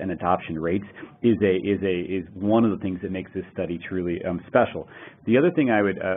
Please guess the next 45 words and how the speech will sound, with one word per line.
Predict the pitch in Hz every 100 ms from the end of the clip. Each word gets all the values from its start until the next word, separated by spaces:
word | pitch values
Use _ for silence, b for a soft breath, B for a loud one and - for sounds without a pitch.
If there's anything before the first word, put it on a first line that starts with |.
| -
underscore | 113 120 - 95 87
in | 85 92 92
Nils's | 98 107 95 92 -
closing | 107 98 92
remarks | 90 95 127 95 80 - -
is | 113 107 98
that | 101 B B B B
we | 113 110
often | 127 170 143
have, | 120 104 - -
uh, | 104
reactions | 92 101 107 131 120 101
to | 101
folks | - 98 -
saying, | 98 95 107
"Hey, | 107
you | 92
know, | 101
your, | 107 107 123 139 135 127 B B
these | 107 98
national | 101 127 147 135 113 101
average, | 107 110 101 92 98
you |
know, | 90
green | - 120 107
buildings | 110 104 101 - 110
do | 107
this | 104 101
or | 92
do | 87 104 98
that. | 95 92 - B B B B
Uh, | - 101 - - 101
they're, | 110 104
my | - 110 135
local | 127 117 120 107
experience | 101 107 98 87 -
varies." | 87 71 - _
Well, | 104
I | 107
think | 123
Nils's | 117 123 120 -
team | 110 98
has | 90 87
very | 104
clearly | 101 113 104 92